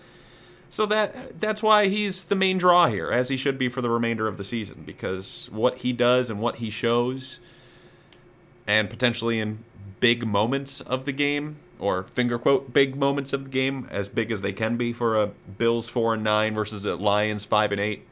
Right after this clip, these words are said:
week fifteen showdown. But yeah, this is, uh, the Bills are favored again, two and a half point favorites. At least they were at the start of the week.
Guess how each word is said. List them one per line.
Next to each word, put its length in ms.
week 220
fifteen 420
showdown. 460
But 100
yeah, 160
this 240
is, 220
uh, 200
the 100
Bills 240
are 60
favored 400
again, 460
two 140
and 80
a 20
half 200
point 240
favorites. 500
At 180
least 160
they 100
were 200
at 80
the 60
start 200
of 60
the 60
week. 260